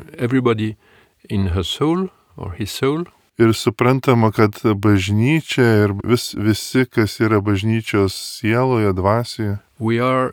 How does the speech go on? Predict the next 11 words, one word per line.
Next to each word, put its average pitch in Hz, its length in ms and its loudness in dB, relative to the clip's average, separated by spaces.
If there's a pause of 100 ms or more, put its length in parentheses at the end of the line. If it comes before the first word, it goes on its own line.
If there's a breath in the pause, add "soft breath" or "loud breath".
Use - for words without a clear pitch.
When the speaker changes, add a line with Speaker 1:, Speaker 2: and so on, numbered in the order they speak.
Speaker 1:
the 104 220 -10
spouse 131 720 -2
of 101 180 -8
Jesus, 123 560 -2
the 101 240 -6
bridegroom. 98 720 0 (160)
Speaker 2:
mes 113 320 2
visi 107 640 -2
esame 120 840 2 (340 loud breath)
sužadėtinė, 113 1700 2
ta 104 460 2